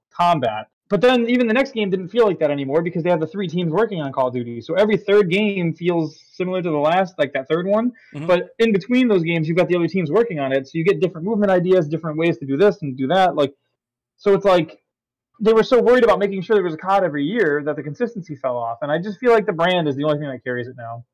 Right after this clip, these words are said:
Speaker 2: A hundred percent agree.
Speaker 1: But, uh, we'll see what they do with it. I, I think in their,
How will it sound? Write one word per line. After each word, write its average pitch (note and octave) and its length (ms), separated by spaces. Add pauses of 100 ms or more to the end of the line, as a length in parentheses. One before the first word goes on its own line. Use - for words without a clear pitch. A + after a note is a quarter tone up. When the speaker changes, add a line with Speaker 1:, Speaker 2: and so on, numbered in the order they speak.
(360)
Speaker 2:
A - 40
hundred C3 180
percent A2 240
agree. G#2+ 300 (1040)
Speaker 1:
But, A#2+ 300 (480)
uh, C#4 200
we'll G#3 120
see - 140
what B2 100
they A#2 80
do A2+ 100
with A2 140
it. A#2+ 160
I, A#3 160 (120)
I G#3 120
think B3 140
in F3+ 120
their, F#3 380